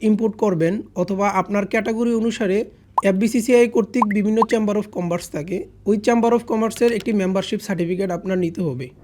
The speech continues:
আপনি একজন নতুন উদ্যোক্তা হিসেবে এই ছয়টা ডকুমেন্ট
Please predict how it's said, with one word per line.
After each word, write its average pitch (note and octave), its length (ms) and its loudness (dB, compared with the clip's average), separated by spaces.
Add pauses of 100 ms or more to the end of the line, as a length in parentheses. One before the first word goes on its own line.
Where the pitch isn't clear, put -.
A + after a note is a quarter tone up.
(140)
আপনি C4 260 4
একজন C4 220 4
নতুন A#3+ 320 4
উদ্যোক্তা A#3 400 2
হিসেবে A3+ 540 4 (260)
এই B3+ 300 2
ছয়টা A3 300 2
ডকুমেন্ট A3+ 600 2